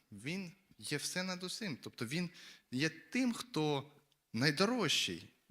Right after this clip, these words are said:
І ось вони не побачили цю цінність у ньому. І можна подумати, що гріх, він дуже могутній, якщо він має силу затьмарити славу Божу, щоб ми її не побачили.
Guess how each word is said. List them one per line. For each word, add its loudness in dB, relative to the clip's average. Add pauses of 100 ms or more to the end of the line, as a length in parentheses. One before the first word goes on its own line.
І 2
ось 0
вони 0 (500)
не 2
побачили -2
цю -4
цінність -2
у -2
ньому. -2 (1400)
І 0
можна 2
подумати, 2
що 4
гріх, 0
він 2
дуже 0
могутній, 0
якщо 2
він 2
має 4
силу 2 (460)
затьмарити 0
славу 0
Божу, -4
щоб -6
ми -2
її -2
не -4
побачили. -8